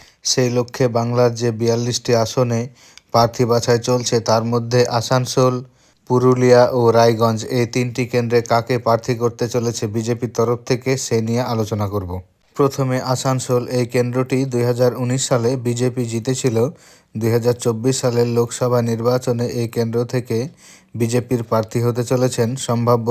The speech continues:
অগ্নিমিত্রা পাল। এই কেন্দ্র থেকে কে জিততে পারে, অবশ্যই আপনাদের মূল্যবান মতামত কমেন্ট বক্সে জানান। এরপর পুরুলিয়া কেন্দ্র, যে কেন্দ্রটি দুই হাজার উনিশ সালের লোকসভা নির্বাচনে তৃণমূল কংগ্রেস জিতেছিল, এই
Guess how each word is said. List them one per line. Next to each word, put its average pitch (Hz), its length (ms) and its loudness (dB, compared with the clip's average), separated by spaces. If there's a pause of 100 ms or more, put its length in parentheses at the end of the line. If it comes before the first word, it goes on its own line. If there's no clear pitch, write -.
(160)
অগ্নিমিত্রা 120 680 0
পাল। 98 180 2 (540)
এই 131 200 0
কেন্দ্র 123 220 0 (120)
থেকে 123 160 -2 (140)
কে 127 120 2 (100)
জিততে 120 380 0
পারে, 117 180 4 (160)
অবশ্যই 120 400 -2
আপনাদের 117 360 -4 (100)
মূল্যবান 117 400 -2 (440)
মতামত 110 380 0 (120)
কমেন্ট 110 300 0
বক্সে 110 340 -4
জানান। 95 240 -4 (560)
এরপর 123 440 2 (220)
পুরুলিয়া 123 440 4 (100)
কেন্দ্র, 127 260 0 (240)
যে 120 80 0 (120)
কেন্দ্রটি 123 420 -2 (160)
দুই 117 180 0
হাজার 120 220 4 (100)
উনিশ 127 280 -4
সালের 120 300 4 (580)
লোকসভা 117 420 2 (100)
নির্বাচনে 120 560 2 (100)
তৃণমূল 117 420 -2 (100)
কংগ্রেস 113 380 -2
জিতেছিল, 113 420 -2 (580)
এই 120 160 0